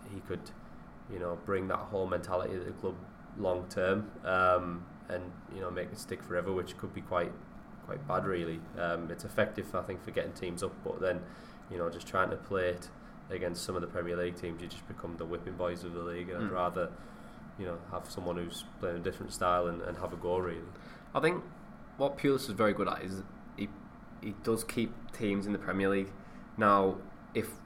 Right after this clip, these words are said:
Speaker 2: we were to go up, I think we should keep him for that year or two if we were, if we were to stay up as well, and, and then we should probably move on.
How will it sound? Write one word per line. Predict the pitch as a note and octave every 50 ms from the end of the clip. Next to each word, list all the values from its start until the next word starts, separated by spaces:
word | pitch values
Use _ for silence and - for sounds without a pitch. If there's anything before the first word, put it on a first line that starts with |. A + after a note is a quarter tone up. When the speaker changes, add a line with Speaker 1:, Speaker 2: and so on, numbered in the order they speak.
| - - B2
Speaker 2:
we | A2 A2
were | G#2+ G2+ A2 A#2 A2+ G#2+
to | - - G#2+
go | F#2+ G#2 G2+ G2 F#2+
up, | F#2+ - -
I | - G2+
think | - - G#2+ G2 F#2+
we | G2+
should | F#2+ - - G2+ F#2+ -
keep | - G2+ F#2 F#2
him | G2
for | - - G2+
that | F2+ -
year | G2+ G2 G2 F#2+ F#2+ F#2
or | F#2 F#2 - F#2+ F#2+ F#2+ - -
two | - - - G2+ F#2 F2+ F2+ F2+
if | - -
we | G2 F#2
were, | F#2+ F#2+ F#2 F#2 - - - - - -
if | - - -
we | G2
were | G2+ F#2+ F#2+
to | -
stay | - - - - - F#2+
up | F#2 F2+ - -
as | F#2 -
well, | G#2 F#2+ F#2 F#2
and, | F#2 F#2 F#2 - - - - - - -
and | - - G2+ G2+ G2+ G#2
then | G#2+ A2 G#2+ G2+
we | G2+ F#2+
should | - G2+ F#2+
probably | - F#2+ - F#2 F#2
move | F#2 F#2 F2+ F2+ F2+ -
on. | F#2+ F2+ - -